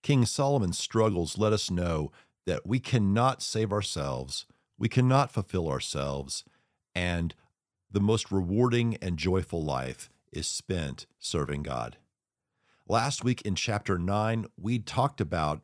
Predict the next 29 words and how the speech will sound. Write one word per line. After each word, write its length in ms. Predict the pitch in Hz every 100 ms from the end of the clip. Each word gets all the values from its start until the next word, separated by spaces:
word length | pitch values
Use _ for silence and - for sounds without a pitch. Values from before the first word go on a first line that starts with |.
| _
putting 280 | - 123 120
our 140 | 113
life 300 | 95 92 -
in 160 | 92 80
perspective, 960 | - - - - 85 - 57 - - _ _ _ _
not 240 | 104 110 110
our 200 | 95 113
perspective, 800 | 143 - - - 58 - 53 - _ _ _
but 180 | - 90
God's 360 | 110 90 82 -
perspective. 840 | 67 - - - - - - _ _ _ _
This 220 | 104 117
theistic 540 | - - 123 120 - 82
worldview 840 | 82 104 113 107 82 78 73 71 - _ -
avoids 460 | 101 101 139 107
the 140 | - 95
shortcomings 880 | - 113 110 - 95 85 82 80 -
of 140 | 82
a 60 | 80
materialistic 720 | 82 - 104 95 92 - 85
worldview 680 | 82 92 87 78 73 69 69 - _ _ _
and 200 | 90 78
gives 300 | - 104 87
hope, 500 | - - 120 117 - - _ _
meaning, 460 | 92 101 101 95 90
and 180 | 82 80
purpose 720 | - 92 80 71 69 - - _ _ -
to 160 | 90
believers 840 | 78 85 92 104 90 76 69 -